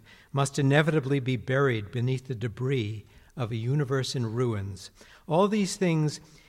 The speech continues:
if not quite beyond dispute, are yet so nearly certain that no philosophy which re-, rejects them can hope to stand.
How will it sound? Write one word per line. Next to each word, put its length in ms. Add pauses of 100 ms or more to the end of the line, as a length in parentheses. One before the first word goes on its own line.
if 160
not 280
quite 360
beyond 340
dispute, 600 (520)
are 160
yet 360 (120)
so 260
nearly 440
certain 680 (520)
that 200
no 240
philosophy 680
which 360
re-, 140 (200)
rejects 540
them 380 (420)
can 180
hope 300
to 100
stand. 720